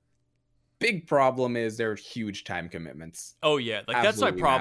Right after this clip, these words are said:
Speaker 1: massive.
Speaker 2: with R P Gs. It's just like,
Speaker 1: Mm-hmm.
Speaker 2: <sighs> granted, I say this as someone who just played and beat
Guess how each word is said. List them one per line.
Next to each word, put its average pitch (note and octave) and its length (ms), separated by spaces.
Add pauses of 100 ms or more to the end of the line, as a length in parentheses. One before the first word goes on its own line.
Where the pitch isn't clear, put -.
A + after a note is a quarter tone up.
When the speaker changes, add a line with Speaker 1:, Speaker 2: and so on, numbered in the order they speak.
Speaker 1:
massive. A#2+ 80
Speaker 2:
with A#2 140
R B2+ 140
P A#2+ 160
Gs. A2+ 420
It's G#2+ 80
just - 260
like, A2+ 280
Speaker 1:
Mm-hmm. A#2 360 (460)
Speaker 2:
<sighs> - 260
granted, E3 420
I C#3 120
say D#3+ 360
this B2+ 480 (360)
as A#2 420
someone C3+ 320
who B2 220
just A#2 320 (280)
played C3+ 380
and A#2 180
beat B2 380